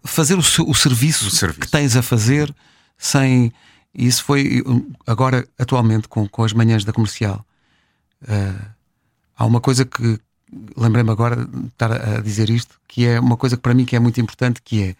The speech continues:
Speaker 1: quem faz programas de rádio, seja da manhã ou outros quaisquer, quem faz rádio, eh, muitas vezes, se calhar, não é muitas vezes, os ouvintes não pensam nisso, nem têm que pensar.
Speaker 2: Nem têm que pensar,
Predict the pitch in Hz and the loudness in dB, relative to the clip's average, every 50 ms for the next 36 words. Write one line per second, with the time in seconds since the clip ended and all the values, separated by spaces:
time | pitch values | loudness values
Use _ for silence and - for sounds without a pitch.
0 | _ _ - - _ _ - - 190 175 - - 117 110 - - 123 117 131 123 | _ _ -20 -20 _ _ -2 0 0 0 0 -2 -4 -4 -4 -4 -2 0 2 2
1 | 123 110 107 107 113 107 104 98 101 113 - _ _ _ - - _ _ _ _ | 2 2 0 0 0 -2 -2 -4 -6 -12 -14 _ _ _ -18 -18 _ _ _ _
2 | - - 135 117 120 117 104 113 110 107 110 113 117 107 104 110 107 - - - | -6 -6 -2 0 0 0 2 2 2 4 4 4 4 2 2 -2 -4 -6 -10 -8
3 | - 113 104 - - - 92 101 - _ _ _ _ _ _ _ _ _ - 190 | -6 -6 -6 -6 -8 -12 -16 -16 -18 _ _ _ _ _ _ _ _ _ -2 -2
4 | - - 127 120 113 110 127 123 113 104 117 117 120 - _ _ _ _ _ _ | 0 0 -2 0 0 0 0 0 -2 -2 -6 -6 -8 -10 _ _ _ _ _ _
5 | _ _ _ _ 127 127 123 120 120 123 - - 123 127 123 123 127 131 123 - | _ _ _ _ -2 0 2 2 2 2 2 2 2 2 4 2 2 2 0 0
6 | - 127 120 127 131 123 127 127 127 120 - - - 135 160 208 233 170 120 - | 0 0 2 2 0 0 -2 -6 -6 -8 -10 -4 -2 0 0 2 2 0 0 0
7 | 123 117 151 131 98 - - _ _ - 147 120 135 123 143 139 - 156 151 135 | 0 0 0 0 -2 -6 -10 _ _ -2 0 2 2 2 2 2 2 0 0 2
8 | 165 143 156 160 165 185 - - - 185 190 196 180 - 196 196 180 - 202 196 | 0 2 2 2 2 0 0 0 2 2 2 4 2 2 0 0 0 0 2 2
9 | 117 117 110 - 101 92 - 95 95 95 82 - - 80 - - 78 - | 4 4 4 2 2 0 -2 -2 -2 -4 -4 -6 -8 -8 -8 -10 -12 -16